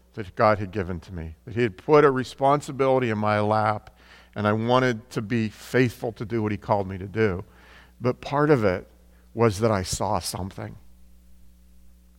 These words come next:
that I saw something, that God had given me a glimpse of something that He wanted to do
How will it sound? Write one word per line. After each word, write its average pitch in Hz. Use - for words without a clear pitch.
that 120
I 104
saw 104
something, 98
that 123
God 160
had 147
given 156
me 131
a 101
glimpse 117
of 113
something 131
that 127
He 151
wanted 147
to 143
do 120